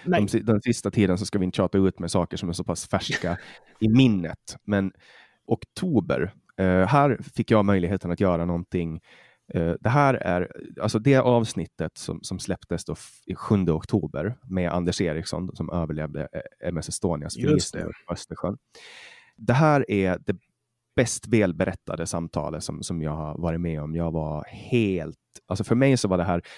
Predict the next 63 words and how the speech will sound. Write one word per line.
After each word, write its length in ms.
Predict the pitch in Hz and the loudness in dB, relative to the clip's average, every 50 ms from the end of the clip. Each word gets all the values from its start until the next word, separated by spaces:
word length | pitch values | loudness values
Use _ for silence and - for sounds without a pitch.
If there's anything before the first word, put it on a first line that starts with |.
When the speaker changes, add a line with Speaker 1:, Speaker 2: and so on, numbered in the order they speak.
| - - - | -12 0 4
Speaker 2:
jag 140 | 113 113 | 4 6
har 140 | 107 117 110 | 6 6 4
alltid 440 | 107 113 110 107 - _ - 104 82 | 4 4 2 2 0 _ -4 -2 0
varit 280 | 87 85 85 85 87 101 | 2 0 0 0 0 0
väldigt 260 | 98 95 87 87 - | 0 0 0 -2 -4
intresserad 640 | 90 82 - 95 - - 104 95 87 85 85 82 82 | -6 -6 -6 -8 -2 0 2 2 2 0 -2 -2 -2
av 160 | 80 78 80 | -4 -4 -6
Estonia, 540 | - - - - 113 104 98 92 87 87 85 | -8 -8 0 2 4 4 4 2 0 -2 -2
läst 260 | 87 87 - - - | -2 -2 -4 -4 -6
väldigt 220 | 85 82 80 - | -6 -6 -6 -8
mycket 240 | 85 - - - 85 | -10 -12 -6 -6 -4
om 180 | 82 80 80 78 | -4 -4 -6 -4
det 120 | 80 78 | -4 -4
och 140 | 76 82 85 | -2 -2 -4
det 80 | 82 | -4
har 80 | 85 90 | -4 -6
berört 440 | 80 - 92 95 92 85 80 - - | -2 -2 0 2 2 0 0 -4 -6
mig 140 | 85 80 80 | -6 -6 -6
djupt 500 | 82 - 101 95 92 85 - - - - | 0 2 4 6 6 4 2 -2 -16 -10
för 120 | - 82 | -10 -10
att 120 | 78 - _ - - _ _ _ _ - | -10 -10 _ -20 -20 _ _ _ _ -6
Åland 420 | - 92 87 82 80 80 80 76 | -2 -2 -2 -2 -2 -4 -6 -6
är 80 | 76 76 | -6 -8
väldigt 260 | 80 78 78 - - | -8 -10 -10 -12 -10
nära 200 | 80 78 78 80 | -8 -8 -8 -8
kopplat 400 | - - - _ - - - - | -10 -14 -16 _ -16 -18 -14 -12
med 100 | 76 78 | -8 -8
det 60 | 78 | -8
här 140 | 78 73 76 | -6 -6 -6
och 60 | 76 | -6
det 100 | 82 82 | -6 -6
är 40 | 78 | -6
en 80 | 78 | -6
gammal 240 | 78 78 78 76 80 | -6 -6 -6 -6 -4
vikingbåt 760 | 82 87 82 78 _ - - 80 76 - 67 73 - _ - | -2 -4 -4 -4 _ -14 -16 -14 -12 -12 -12 -12 -12 _ -18
och 60 | - | -18
så 80 | - 76 | -12 -8
vidare. 300 | 76 64 - - 69 - _ _ - - - - - - - _ _ _ | -8 -8 -8 -10 -14 -14 _ _ -20 -20 -20 -20 -20 -20 -20 _ _ _
Så 160 | - - - | -8 -2 -2
att 120 | - - - _ _ _ _ _ _ _ _ _ _ | -2 -2 -4 _ _ _ _ _ _ _ _ _ _
det 140 | - - 107 | -2 -2 2
här 220 | 127 143 139 127 | 4 4 4 6
var, 280 | 104 107 98 95 95 82 | 6 6 4 4 4 2
det 100 | 104 95 | 2 2
var 120 | 104 95 | 2 2
helt 160 | 95 101 - | 0 -2 -8
otroligt 640 | 113 - - 131 131 202 - 90 - - - - - | -8 -4 -2 0 0 0 0 -2 -4 -4 -8 -12 -12
att 140 | - _ - | -12 _ -2
få 120 | - 90 | 0 0
göra 240 | 82 78 78 78 76 | 0 0 -4 -6 -6
det 60 | 82 | -6
här 180 | 87 82 80 82 | -6 -4 -2 -2
och, 140 | 82 71 90 | 0 0 0
och, 280 | 95 85 64 92 95 92 | 0 0 0 0 0 0
och 140 | 92 87 | 0 -2
det 200 | 87 117 123 123 | -2 0 0 0
som, 280 | - - 101 101 95 80 | 0 0 -2 -2 -2 -4
som 160 | - 98 101 | -2 0 4
jag 300 | 113 147 147 131 87 - | 4 4 4 4 0 -2
personligen 600 | - 92 - - 151 143 98 80 80 78 85 87 | -4 -6 -2 -2 -2 -2 -2 -4 -6 -6 -4 -6
upplevde 460 | 87 _ - 92 85 78 78 80 82 | -6 _ -8 -8 -8 -8 -6 -6 -4
under 180 | 82 80 80 85 | -4 -4 -2 0
min 340 | 107 127 123 107 92 85 | 2 2 2 2 0 -2